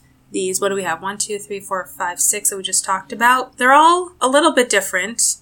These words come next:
Uh, some are more similar, right? Sky is Everywhere, Heartstopper, Along for the Ride, Some Return Pretty. They're all, you know, they have a little bit of the romance thing as opposed to Vampire Academy and Miss Marvel, but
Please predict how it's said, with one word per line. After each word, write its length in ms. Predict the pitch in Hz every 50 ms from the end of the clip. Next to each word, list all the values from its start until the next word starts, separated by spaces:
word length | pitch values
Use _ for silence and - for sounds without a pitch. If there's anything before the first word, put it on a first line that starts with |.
| _ -
Uh, 40 | -
some 220 | - - 330 311
are 80 | 302 269
more 200 | 233 226 226 214
similar, 420 | - - 208 196 180 170 170 170
right? 200 | 180 180 - -
Sky 220 | - - 233 220 220
is 100 | 214 214
Everywhere, 440 | 208 196 196 202 196 190 185 185 - -
Heartstopper, 520 | 202 185 185 - - 202 185 185 - 185
Along 280 | 180 180 180 170 170 170 _
for 100 | - 175
the 80 | 175
Ride, 260 | 170 175 175 175 175 -
Some 160 | - 185 180
Return 320 | 170 170 - - 175 165 _
Pretty. 220 | - 180 165 165
They're 140 | 165 160 160
all, 240 | 160 160 160 156 _ _ _ _ -
you 120 | - 196
know, 80 | 175 170
they 60 | 180 185
have 120 | 202 190
a 40 | 190
little 140 | 196 190 190
bit 100 | 185 180
of 140 | 180 - - - _ _ _ _ _ -
the 120 | 202 190
romance 460 | 185 190 185 180 175 165 170 175 -
thing 240 | - 180 170 170 165
as 120 | 160 160
opposed 260 | - - - - - -
to 80 | 202 190
Vampire 400 | 214 220 214 208 214 196 190 190
Academy 500 | 190 - 202 185 185 185 185 175 175 175
and 140 | 170 170 - _ _ _ _ -
Miss 160 | 214 - - 320
Marvel, 480 | 359 339 330 330 320 302 294 285 - _ _ _ _ -
but 300 | 240 220 208 - -